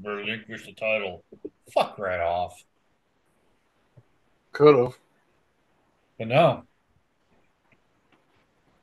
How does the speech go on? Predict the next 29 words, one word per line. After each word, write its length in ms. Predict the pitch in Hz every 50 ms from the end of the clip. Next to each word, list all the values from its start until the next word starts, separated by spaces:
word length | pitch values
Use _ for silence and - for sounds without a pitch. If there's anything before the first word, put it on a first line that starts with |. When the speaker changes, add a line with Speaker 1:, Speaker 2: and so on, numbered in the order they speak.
| _ _ _ _ _
Speaker 1:
Definitely 460 | - 139 156 156 - 160 143 127 110 104
not 400 | 104 113 117 123 131 - - 120
my 140 | 123 117
Ring 240 | 113 110 110 117 117
of 100 | 113 110
Honor, 500 | 110 110 113 117 117 117 117 117 120 117 -
and 220 | 117 113 110 107
I 360 | 110 117 123 127 131 131 131
would 240 | 127 123 120 117 110
be 100 | 113 110
hard-pressed. 720 | 101 113 120 120 120 120 120 - - 120 110 110 107 - -
I 120 | 120 123
don't 160 | 123 123 120
even 240 | 117 113 110 107 104
think 200 | - 117 113 -
I'm 140 | 117 113 117
gonna 160 | 113 113 113
watch 220 | 110 107 104 104 -
Final 280 | - 98 104 104 101
Battle, 320 | 101 101 98 98 95 98 104
even 280 | 113 120 117 120 117
though 320 | 117 117 113 117 117 113 - _ _ _ _ _ -
I'm 100 | 110 107
paying 280 | 104 - 139 127 123 120
for 120 | - 123
this 180 | 120 113 113 -
fucking 280 | - 120 110 - - 107
Honor 300 | 101 101 98 95 90 -
Club. 300 | 92 90 82 92 92 90